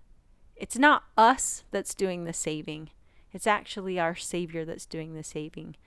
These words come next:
but we can be part of it. And as we look for those that are lost, and as we keep ourselves from getting lost,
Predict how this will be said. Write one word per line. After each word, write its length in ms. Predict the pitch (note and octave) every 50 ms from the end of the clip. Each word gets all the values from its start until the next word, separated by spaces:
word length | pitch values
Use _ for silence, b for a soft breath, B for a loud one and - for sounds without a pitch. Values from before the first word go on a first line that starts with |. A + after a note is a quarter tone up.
| b b b
but 140 | b G3+ -
we 160 | A3+ B3+ A#3+
can 200 | - A#3+ G#3+ G#3
be 120 | F#3+ F#3
part 320 | - - - - F#3 F3 E3
of 100 | D#3 E3
it. 240 | D3+ D3+ - - - - - - _ - _ _ _ - - - - _ - - _ - - - - - _ _ - - - -
And 180 | D#3+ E3 F3
as 220 | F3+ F#3+ G3 F#3+ F#3+
we 180 | F#3 G3+ F#3+
look 280 | F3+ F#3 A3 C#4+ - -
for 160 | - - C4
those 300 | A3+ A3 G#3 G3+ G3+ -
that 100 | - F#3+
are 120 | F#3 E3+ D#3+
lost, 520 | D3+ D3 D3+ D#3 F3+ G#3 - - - - - -
and 100 | E3 E3
as 140 | D#3+ D#3
we 80 | D#3+ D#3
keep 320 | - - - A#3+ A#3 -
ourselves 680 | G3+ G3 G3+ G#3 - - - G#3+ A#3+ A3 F#3+ F3+ F3 -
from 280 | - - E3+ D#3+ D#3+ D#3
getting 340 | E3 D3+ D3+ C#3+ C#3 C3+
lost, 460 | C3 C3 C3 D3 F#3+ G3+ - - -